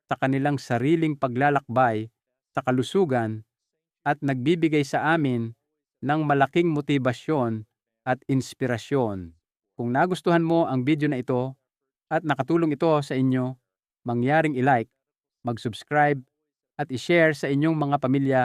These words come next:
at kaibigan. Tandaan po, ang inyong kalusugan, ang inyong pinakamahalagang yaman.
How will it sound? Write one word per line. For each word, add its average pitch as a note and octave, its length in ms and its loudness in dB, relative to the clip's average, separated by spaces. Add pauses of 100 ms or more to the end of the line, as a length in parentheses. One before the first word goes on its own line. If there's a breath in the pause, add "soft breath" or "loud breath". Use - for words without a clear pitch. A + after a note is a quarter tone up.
at - 160 -12
kaibigan. A2+ 640 -4 (1160)
Tandaan F3 400 2
po, G3+ 320 4 (560)
ang C3 80 0
inyong C#3 320 2
kalusugan, C3 640 -2 (400)
ang A#2+ 160 -4
inyong C#3+ 320 0
pinakamahalagang B2+ 800 0
yaman. A#2+ 480 -2